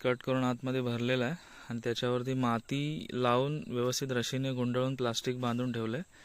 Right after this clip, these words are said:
जेणेकरून पाणी जायला नको आणि पाणी गेलं एक थेंब, एक जरी बूंद पाण्याचा गेला तरी ती खराब होते, त्यामुळे खूप काळजी घ्यायला लागते. अशा प्रकारे आम्ही मारून ठेवलं. ते बघा, तिकडे दोन आणि इकडे.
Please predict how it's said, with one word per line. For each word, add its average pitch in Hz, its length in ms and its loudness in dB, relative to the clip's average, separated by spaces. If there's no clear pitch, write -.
जेणेकरून 123 440 2
पाणी 123 320 2
जायला 123 280 4
नको 120 220 0
आणि 131 180 0
पाणी 123 400 0
गेलं 127 360 4
एक 120 140 -2
थेंब, 117 220 0
एक 127 220 2
जरी 135 240 4
बूंद 139 280 0
पाण्याचा 135 380 2
गेला 131 320 2
तरी 135 180 0
ती 135 160 -2
खराब 123 260 0
होते, 120 320 -4
त्यामुळे 120 680 -2
खूप - 200 -4
काळजी 120 320 4
घ्यायला 123 200 4
लागते. 117 380 -2
अशा 120 220 -4
प्रकारे 120 300 -2
आम्ही 120 140 -2
मारून 117 320 -2
ठेवलं. 113 240 -4
ते 113 100 -2
बघा, 113 200 -6
तिकडे 120 260 -8
दोन 120 240 -8
आणि 123 200 -4
इकडे. 117 260 -6